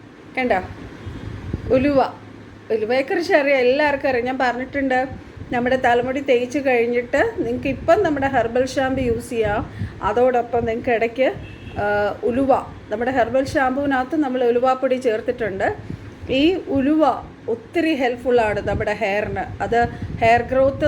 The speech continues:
നല്ലതായിട്ടുണ്ടാവാൻ ഉലുവ സഹായിക്കും. കാര്യം അതിനകത്ത്, ആ, പ്രോട്ടീൻസ് റിച്ച് ആണിത്. ആ, നിക്-, ആ, നിക്കോട്ടിനിക് ആസിഡ്, ആ, അത് സ്-, ആ, കൂടുതലുണ്ട്. അതുകൊണ്ട് തന്നെ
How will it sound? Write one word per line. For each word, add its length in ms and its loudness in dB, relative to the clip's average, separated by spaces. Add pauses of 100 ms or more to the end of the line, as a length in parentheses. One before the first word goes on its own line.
(100)
നല്ലതായിട്ടുണ്ടാവാൻ 1300 2
ഉലുവ 200 -2 (100)
സഹായിക്കും. 540 -6 (100)
കാര്യം 240 2
അതിനകത്ത്, 380 0 (540)
ആ, 20 2 (400)
പ്രോട്ടീൻസ് 640 0 (140)
റിച്ച് 360 -2
ആണിത്. 340 2 (500)
ആ, 40 -2 (200)
നിക്-, 260 -4
ആ, 20 0 (140)
നിക്കോട്ടിനിക് 640 0 (180)
ആസിഡ്, 420 0 (340)
ആ, 60 0 (160)
അത് 140 2 (120)
സ്-, 220 -8
ആ, 20 2 (280)
കൂടുതലുണ്ട്. 640 2 (420)
അതുകൊണ്ട് 340 2
തന്നെ 140 0